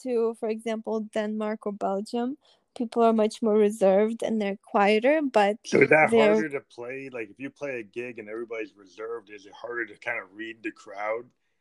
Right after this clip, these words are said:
Speaker 2: to know if they, they're digging it or not? <laughs>
Speaker 1: Yeah, it's a little more scary just because, for example, in Belgium, we thought people hated us.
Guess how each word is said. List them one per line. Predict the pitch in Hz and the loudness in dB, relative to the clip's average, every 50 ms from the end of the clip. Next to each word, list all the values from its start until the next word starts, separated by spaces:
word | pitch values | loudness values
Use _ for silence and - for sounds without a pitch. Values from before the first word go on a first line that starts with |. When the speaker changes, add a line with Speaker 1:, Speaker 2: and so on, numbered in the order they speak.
| _ _ - | _ _ -16
Speaker 2:
to | - 113 | -14 -10
know | 107 107 110 110 110 110 110 104 104 _ _ _ _ _ _ _ _ - | -4 -2 0 0 0 -2 -4 -6 -10 _ _ _ _ _ _ _ _ -8
if | - 104 - | -8 -8 -4
they, | - 113 113 110 101 107 - _ _ | -2 0 0 0 -2 -6 -14 _ _
they're | - 107 101 | -10 -10 -10
digging | 92 - 107 107 107 117 113 | -8 -8 -8 -6 -6 -8 -8
it | 117 117 113 | -8 -6 -6
or | 113 113 | -6 -6
not? | 117 117 120 120 120 - _ _ _ _ _ _ _ - - _ - - - _ - | -6 -6 -8 -10 -10 -12 _ _ _ _ _ _ _ -16 -14 _ -16 -16 -16 _ -4
<laughs> | 165 - - _ 165 - - - - - | -4 -4 -2 _ -6 -6 -6 -10 -10 -2
Speaker 1:
Yeah, | 262 285 294 294 277 | 2 4 4 4 4
it's | 277 262 - - | 2 0 -2 -6
a | 294 | -4
little | 277 285 294 294 294 285 | 0 0 2 2 2 0
more | 285 277 277 254 262 262 | 0 0 -2 -2 -2 -4
scary | - - - _ - - 254 247 240 247 233 233 220 | -8 -12 -20 _ -10 -6 -4 -2 0 2 2 0 0
just | 220 226 220 214 - | -2 -6 -10 -10 -8
because, | 226 220 - - 226 220 220 220 - 214 226 | -8 -8 -6 -2 -2 -2 -2 -2 -6 -12 -4
for | - 233 | 0 0
example, | 226 220 220 233 220 220 - 220 214 | 0 2 2 2 0 0 -2 -2 -2
in | 214 220 220 | -2 -2 0
Belgium, | 220 220 220 220 220 220 - 226 220 | 0 0 0 0 -2 -4 -8 -10 -12
we | 226 - | -14 -18
thought | 233 - - - - - _ _ _ | -6 -2 -2 -2 -2 -2 _ _ _
people | - 233 - - - 226 208 | -8 -8 -6 -4 -6 -6 -4
hated | - - 220 220 233 233 226 | 0 0 2 2 4 4 6
us. | 247 269 277 277 - - | 6 6 4 4 -2 -6